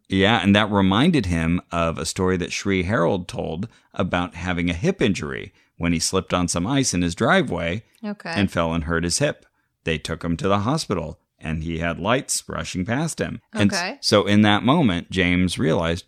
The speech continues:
Speaker 1: "I'm being connected with his experience and that story he told me."
Speaker 2: Okay.
Speaker 1: Yeah.
Speaker 2: This seems, uh, very generous of James to
Speaker 1: <laughs>
Speaker 2: see it that way.
Speaker 1: Yeah.
Speaker 2: It's a,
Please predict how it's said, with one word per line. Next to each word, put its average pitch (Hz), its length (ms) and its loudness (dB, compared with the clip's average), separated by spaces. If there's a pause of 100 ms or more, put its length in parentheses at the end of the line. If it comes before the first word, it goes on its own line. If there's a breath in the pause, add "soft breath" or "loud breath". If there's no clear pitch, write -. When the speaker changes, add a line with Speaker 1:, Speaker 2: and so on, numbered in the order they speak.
Speaker 1:
"I'm 95 280 0
being 95 220 2
connected 90 640 -4 (100)
with 87 200 -6
his 175 240 -2
experience 80 720 -10
and 92 160 -6
that 90 140 -6
story 120 360 -6
he 90 140 -4
told 95 320 -4
me." 143 300 -4 (500)
Speaker 2:
Okay. 392 560 -6 (500)
Speaker 1:
Yeah. 185 580 0
Speaker 2:
This 269 220 -8
seems, 226 500 -4
uh, 180 420 -2
very 190 240 -6
generous 185 720 -6
of 170 180 -10
James 165 920 -8
to 214 120 0
Speaker 1:
<laughs> - 100 -6
Speaker 2:
see 170 160 -8
it 127 140 -12
that 165 220 -4
way. 156 380 0
Speaker 1:
Yeah. 131 300 4
Speaker 2:
It's - 80 -4
a, 165 140 -6